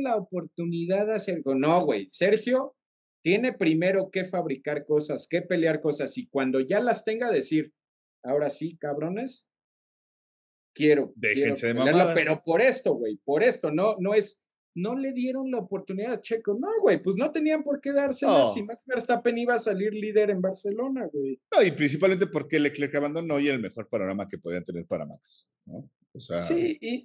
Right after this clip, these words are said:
Speaker 1: indigna
Speaker 2: obviamente le van a dar a
Speaker 1: porque
Speaker 2: su piloto estrella lo, la mejor posibilidad.
Speaker 1: Indigna, sí, lo que quieras,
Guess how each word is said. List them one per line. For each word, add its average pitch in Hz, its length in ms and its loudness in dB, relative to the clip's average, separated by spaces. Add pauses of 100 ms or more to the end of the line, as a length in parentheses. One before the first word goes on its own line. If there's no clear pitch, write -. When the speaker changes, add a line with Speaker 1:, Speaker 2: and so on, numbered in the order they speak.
(100)
Speaker 1:
indigna 240 220 4
Speaker 2:
obviamente 131 340 6
le 117 80 4
van 123 140 4
a 123 80 4
dar 127 100 6
a 135 40 4
Speaker 1:
porque 123 120 -4
Speaker 2:
su - 60 -10
piloto 120 300 2
estrella 120 420 0
lo, 117 200 -2
la 90 100 -10
mejor 87 320 -8
posibilidad. 85 460 -8 (800)
Speaker 1:
Indigna, 196 680 0
sí, 240 260 -6
lo 208 180 -2
que 165 140 -4
quieras, 190 400 0